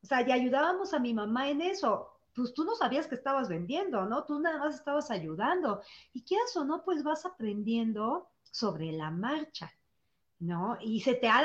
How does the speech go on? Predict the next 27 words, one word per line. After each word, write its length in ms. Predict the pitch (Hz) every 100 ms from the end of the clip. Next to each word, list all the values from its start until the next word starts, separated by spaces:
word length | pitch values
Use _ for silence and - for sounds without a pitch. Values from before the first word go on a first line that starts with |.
| -
algo 300 | 214 277 415
se 160 | 440 294
te 100 | -
ha 60 |
de 160 | 240 -
quedar 240 | 214 196 220
en 140 | 233
el 100 | 190
cerebro, 520 | 190 175 262 403 392
porque 560 | 226 208 - 202 185 -
al 160 | 202 185
día 200 | 226 294
de 120 | 302
hoy 160 | 247 311
yo 120 | 320
me 100 | 302
dedico 360 | 214 208 - 202
a 80 |
esto, 360 | 262 370 - 175
o 60 | 156
sea, 160 | 185
yo 120 | 185
me 120 | 233 302
dedico 340 | 190 208 247
a 60 | 240
la 180 | 160 175
venta, 520 | 254 285 - 151